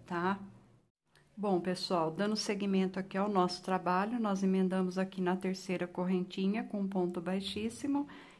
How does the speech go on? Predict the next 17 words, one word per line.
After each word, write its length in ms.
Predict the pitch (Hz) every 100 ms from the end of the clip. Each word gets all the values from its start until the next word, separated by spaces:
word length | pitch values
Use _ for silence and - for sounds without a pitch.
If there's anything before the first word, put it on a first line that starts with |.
| -
e 80 | 269
ficou 460 | - 285 254 233
duas 340 | 202 220 233 233
correntinhas 640 | 233 233 240 247 208 202
de 60 | -
separação, 840 | 214 208 202 220 - 202 190 214
como 300 | 214 214 233
todos 480 | - - 220 233 247
os 220 | 240 226
outros 400 | 214 214 226 220
espaços. 720 | 254 254 196 135 151 - 160 - - - - - - - -
Aqui 420 | 285 - 233 208
nesse 300 | 208 202 208
mesmo 420 | 208 233 214 196
ponto, 460 | 196 208 202 196 202
eu 100 | 196
faço 680 | 202 180 175 - - 175